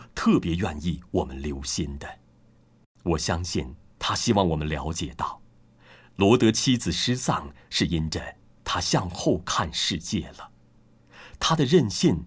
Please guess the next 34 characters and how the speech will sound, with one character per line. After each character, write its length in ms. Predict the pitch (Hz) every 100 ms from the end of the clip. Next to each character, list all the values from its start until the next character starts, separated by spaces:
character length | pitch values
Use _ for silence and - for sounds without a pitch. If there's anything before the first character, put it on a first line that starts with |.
| -
曾 220 | - 110
经 200 | 127 139
貌 160 | 165 113
似 180 | - 104
不 140 | 92
错， 340 | - 170 - - _ _ _ _ - -
但 200 | 95 76
实 200 | - 82
际 160 | 90
上 300 | 76 - - - - -
他 120 | 156
从 240 | 156 - 151
未 120 | 127
真 320 | - 165 175
正 240 | 180 - - _ -
放 320 | - 123 -
下 200 | - - -
世 240 | - 80
界。 360 | 78 - 73 - _ _ _ _ _ _ - - - -
他 100 | 113
看 240 | - 120
起 140 | 95 98
来 240 | 87 90
曾 260 | 90 95 101
行 260 | - 87
在 260 | 107 98 78
通 200 | - 107
向 200 | 107 87
安 260 | - 101 104
全 180 | 90
的 120 | 71 -
道 220 | 87 73
路 160 | 69 65
上， 280 | - -